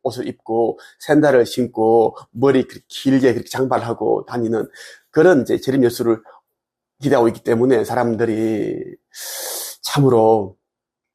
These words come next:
어리석다라는 생각이 듭니다.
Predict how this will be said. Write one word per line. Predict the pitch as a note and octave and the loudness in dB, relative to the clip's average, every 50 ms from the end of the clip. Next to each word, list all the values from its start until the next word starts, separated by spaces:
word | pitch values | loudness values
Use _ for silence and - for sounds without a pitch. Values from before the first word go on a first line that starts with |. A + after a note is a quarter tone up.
| _ _ _ _ - - _ _ - | _ _ _ _ -18 -18 _ _ 0
어리석다라는 | C#3 C3+ - E3 - - - - - - _ _ _ _ _ _ _ - - A#2+ B2 A#2 | 2 2 2 0 0 -2 -4 -4 -6 -10 _ _ _ _ _ _ _ -6 -6 -4 -4 -4
생각이 | B2+ A#2 A2 A#2+ A#2 G#2 A2 - - - - - | -6 -4 -4 -4 -4 -4 -4 -6 -6 -6 -8 -4
듭니다. | - B2 A#2 - - - - - | -2 0 2 2 2 2 0 -2